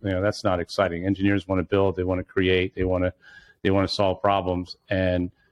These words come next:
uh, this really frees it up. And I, and I think you hit on something that is a really prime example of, you know, my career, 'cause, you know, I've been, you know,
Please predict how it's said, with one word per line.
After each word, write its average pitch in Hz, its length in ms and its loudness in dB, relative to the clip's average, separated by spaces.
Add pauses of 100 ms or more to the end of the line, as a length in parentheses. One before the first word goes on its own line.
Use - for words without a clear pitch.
(260)
uh, 92 280 2
this 101 360 0
really 98 220 2
frees 101 320 -2
it 95 80 -2
up. 104 180 2
And 113 100 0
I, - 120 0
and 127 100 2
I 127 80 2
think 165 200 -2
you 143 100 4
hit 135 140 2
on 113 120 2
something 101 540 -2 (460)
that 98 380 2 (600)
is 107 360 -2
a 101 60 2
really 110 280 4
prime 101 420 0
example 95 560 0
of, 87 200 -4 (160)
you 101 100 -2
know, 90 140 0
my 101 280 2
career, 90 580 0 (500)
'cause, 95 300 -2 (240)
you 117 100 0
know, 92 200 2
I've 110 260 0
been, 98 320 2
you 104 80 0
know, 95 200 0